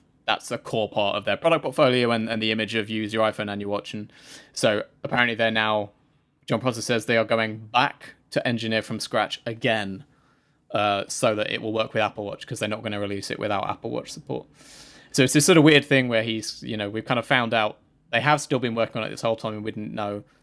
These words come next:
but they've actually hit another different brick wall and are going back to the beginning all over again.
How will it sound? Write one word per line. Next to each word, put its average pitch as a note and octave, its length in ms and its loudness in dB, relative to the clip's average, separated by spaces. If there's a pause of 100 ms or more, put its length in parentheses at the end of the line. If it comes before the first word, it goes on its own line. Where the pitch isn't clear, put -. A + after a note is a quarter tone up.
but - 80 -14
they've A#2 160 -2
actually A2 260 -2
hit - 280 -6 (140)
another A#2 480 0
different G#2+ 440 -6
brick G#2 240 -8
wall G#2+ 320 -8 (340)
and G#2+ 100 -2
are G#2+ 80 -2
going G#2 200 -2
back G#2 240 -4
to - 80 -20
the G#2+ 80 -8
beginning G2+ 320 -6
all G2 120 -10
over G2 220 -8
again. - 200 -12